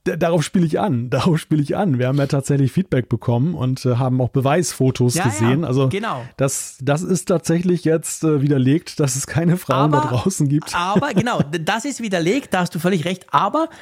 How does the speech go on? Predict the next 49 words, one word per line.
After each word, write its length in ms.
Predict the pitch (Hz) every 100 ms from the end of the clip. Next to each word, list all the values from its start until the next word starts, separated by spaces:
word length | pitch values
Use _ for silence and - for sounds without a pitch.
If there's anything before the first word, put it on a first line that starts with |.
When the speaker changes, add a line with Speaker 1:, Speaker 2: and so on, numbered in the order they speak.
| - _ -
Speaker 2:
alle 340 | 170 269 220
haben 240 | 220 220 196
schon 260 | 233 254
auch 320 | - 247 254 -
geschrieben, 720 | 220 - 202 226 240 262 254 - - _ _ _ -
dass 200 | 196 311
es 100 | 185
jetzt, 440 | 214 - - -
dass 200 | 190 -
sie 140 | 208 240
ja 220 | 196 -
auch 220 | 226 -
noch 180 | 254 -
nicht 200 | 156 -
so 200 | 165 139
viele 340 | - 151 127
Frauen 480 | - 135 123 127 127 -
mit 260 | 139 131
einer 160 | 135 -
Apple 220 | - 127
Watch 160 | 120 190
Ultra 260 | 196 -
Speaker 1:
Ja. 200 | 120 123
Speaker 2:
gesehen 200 | 113 113
haben. 160 | 101 113
Also 160 | 123
uns 160 | 262 226
haben 160 | 190 165
welche 140 | 160
Speaker 1:
Das 80 | - 135
stimmt. 140 | 104
Speaker 2:
geschrieben, 200 | 127 226 160
„Hey, 160 | 135
ich 100 | 143
hab 160 | 139 -
eine, 240 | 156 170
ich 100 | 170
find 160 | 160 147
das 200 | 135 -
cool.“ 260 | 160 277 277 - - - _
Und 160 | 123 208
eben 160 | 143
sogar 240 | 131 147 151
mit 160 | 131
Fotos, 400 | - 156 226 185
wie 40 | 135
gut 200 | 165 160
das 120 | 127
aussieht. 520 | 127 170 - 277